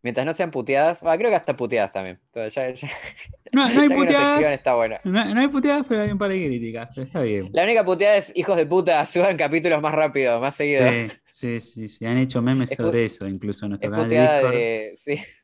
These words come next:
Speaker 2: Pueden
Speaker 1: Es de
Speaker 2: unirse a nuestro canal
Speaker 1: adictos.
Speaker 2: de Discord
Speaker 1: Son,
Speaker 2: si
Speaker 1: son,
Speaker 2: quieren.
Speaker 1: tenemos un grupo de adictos ya a, al,
Speaker 2: Sí,
Speaker 1: <laughs> a nuestro
Speaker 2: sí,
Speaker 1: podcast.
Speaker 2: sí.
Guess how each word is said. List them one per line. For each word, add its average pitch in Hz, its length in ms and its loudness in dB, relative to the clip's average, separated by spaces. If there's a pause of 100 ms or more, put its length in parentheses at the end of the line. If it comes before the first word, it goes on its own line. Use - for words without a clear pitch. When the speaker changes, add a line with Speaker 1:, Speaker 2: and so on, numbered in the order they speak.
(300)
Speaker 2:
Pueden 151 240 0
Speaker 1:
Es 135 40 0
de - 0 -
Speaker 2:
unirse 147 240 4
a 156 40 4
nuestro 117 240 0
canal 110 160 2
Speaker 1:
adictos. 113 100 -4
Speaker 2:
de 117 60 -4
Discord 123 300 -10
Speaker 1:
Son, 147 80 -8
Speaker 2:
si - 60 -12
Speaker 1:
son, 165 120 -4
Speaker 2:
quieren. 113 400 -8
Speaker 1:
tenemos 165 340 -4
un 165 80 -10
grupo 170 240 0
de 143 60 4
adictos 135 440 -2
ya 101 300 -8
a, 101 160 -6
al, 107 200 -6
Speaker 2:
Sí, 117 320 0
Speaker 1:
<laughs> 127 60 -12
a - 80 -14
nuestro 165 280 -10
Speaker 2:
sí, 120 60 -8
Speaker 1:
podcast. 120 380 -4
Speaker 2:
sí. - 300 -20